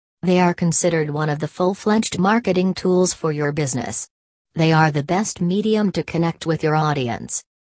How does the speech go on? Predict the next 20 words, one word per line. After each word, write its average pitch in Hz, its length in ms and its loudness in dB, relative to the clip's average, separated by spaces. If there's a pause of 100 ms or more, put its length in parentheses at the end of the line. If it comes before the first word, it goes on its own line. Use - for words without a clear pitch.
(160)
Certified 175 800 -2
and 147 180 -2
skilled 170 420 2
web 160 260 0
developers 143 680 -2
act 170 280 -2
as 180 120 2
a 165 80 0
conduit 190 600 0
that 175 240 0
connects 165 400 -2
businesses 139 720 -2
to 156 100 -2
their 143 160 0
potential 170 560 -2
clients. 139 760 -4 (680)
The 190 160 0
future 208 480 0
is 165 240 0
yours, 147 560 -2